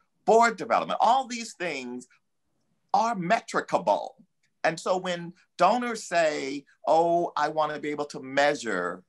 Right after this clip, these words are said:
I, I reject that there is something less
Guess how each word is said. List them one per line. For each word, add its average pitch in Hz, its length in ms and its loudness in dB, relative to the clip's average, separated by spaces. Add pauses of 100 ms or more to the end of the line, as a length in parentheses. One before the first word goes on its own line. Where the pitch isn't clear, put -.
(380)
I, 139 200 4
I 156 160 0
reject 175 680 -10
that 147 180 -8
there 143 180 -6
is 135 160 -10
something 156 400 -8
less 156 360 -2